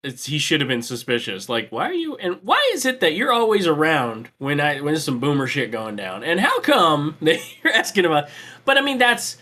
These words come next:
that's cartoon logic, right? Look, we know fully well as adults that you're gonna come in and, and, and analyze this. We're gonna find a lot of holes, right? There's gonna be a lot of lumps in this batter. For example,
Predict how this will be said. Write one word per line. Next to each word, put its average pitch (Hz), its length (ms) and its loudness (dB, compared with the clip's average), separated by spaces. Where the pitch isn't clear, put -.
that's 226 180 0
cartoon 151 560 0
logic, 95 380 -10
right? 151 240 0
Look, 139 240 -2
we 226 260 0
know 147 600 0
fully 170 320 0
well 131 140 0
as 131 240 0
adults 120 500 -2
that 120 440 -4
you're 127 140 -8
gonna 147 160 0
come 143 220 0
in 131 120 0
and, 117 220 -4
and, 117 240 -6
and 123 140 -4
analyze 131 500 0
this. 104 380 -8
We're 123 220 -4
gonna 143 180 2
find 139 320 0
a 123 40 0
lot 123 300 4
of 110 240 -2
holes, 113 880 0
right? 120 300 0
There's 123 180 -6
gonna 139 160 2
be 139 80 0
a 127 60 4
lot 127 220 4
of 120 80 2
lumps 117 360 0
in 107 80 -10
this 107 160 -12
batter. 101 440 -6
For 151 260 4
example, 143 680 4